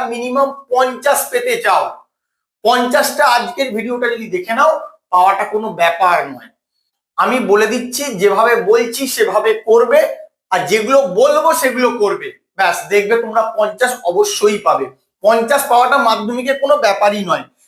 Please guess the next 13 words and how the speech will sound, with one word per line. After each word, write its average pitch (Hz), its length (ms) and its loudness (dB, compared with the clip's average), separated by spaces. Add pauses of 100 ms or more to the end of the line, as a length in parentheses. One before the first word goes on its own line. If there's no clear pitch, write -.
(240)
বিশেষ 208 340 -2
করে 285 140 2 (160)
গণিতের 240 480 2
ক্ষেত্রে। - 340 -8 (720)
তাহলে 254 200 2 (100)
আসো 269 220 -4
দেখে 240 240 0
নেই 240 120 0 (500)
আমাকে 262 300 2 (180)
কি 254 100 -2 (100)
কি 320 100 -2 (220)
করতে 262 400 0
হবে। - 180 -2